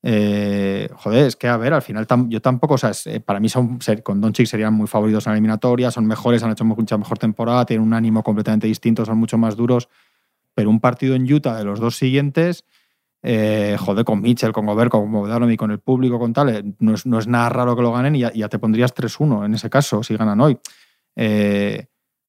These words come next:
uf, yo sí que lo veo muy así. Y yo sí que creo, yo no veo tanto, yo creo que no tienen tanto espacio para la lírica, Tony. Decir, "Hemos podido", es que yo creo que siendo el primer partido en casa contra un equipo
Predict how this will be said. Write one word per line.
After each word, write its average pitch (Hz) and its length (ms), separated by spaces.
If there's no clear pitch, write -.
uf, 120 240
yo 110 100
sí - 140
que 143 100
lo 135 80
veo 120 140
muy 110 80
así. 151 240
Y 120 80
yo 120 120
sí 156 120
que 151 100
creo, 123 140
yo 117 100
no 156 100
veo 170 180
tanto, 123 260
yo 120 140
creo 151 120
que 170 60
no 147 80
tienen 120 180
tanto 110 240
espacio - 320
para 104 220
la 101 100
lírica, 120 380
Tony. 127 160
Decir, 117 180
"Hemos 151 200
podido", 147 280
es 123 80
que 147 80
yo 151 100
creo 156 160
que 135 120
siendo 143 180
el 151 60
primer 143 180
partido 143 260
en 127 80
casa 110 200
contra 117 220
un 135 60
equipo 147 420